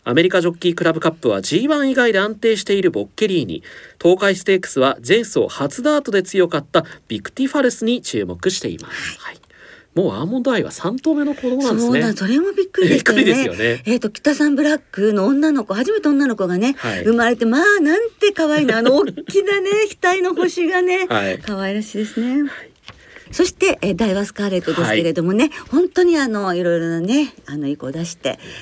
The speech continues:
Speaker 2: お疲れ様でしたと言いたいですね。
Speaker 1: はい。続いて、三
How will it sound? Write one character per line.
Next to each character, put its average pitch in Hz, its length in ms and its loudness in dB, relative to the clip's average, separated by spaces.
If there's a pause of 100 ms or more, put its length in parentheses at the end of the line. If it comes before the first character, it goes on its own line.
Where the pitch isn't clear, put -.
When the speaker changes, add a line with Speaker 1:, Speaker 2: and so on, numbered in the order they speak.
(140)
Speaker 2:
お - 20 -4
疲 156 240 -10
れ 156 80 -8
様 175 300 -4
で 233 100 -2
し - 80 -14
た 269 140 -2
と 254 260 -4
言 165 60 -18
い - 20 -20
た 143 100 -12
い 147 80 -10
で 143 120 -12
す - 120 -14
ね。 185 220 0
Speaker 1:
は 226 160 0
い。 240 140 -6 (1400)
続 151 180 -2
い 151 80 4
て、 151 80 -4
三 175 220 0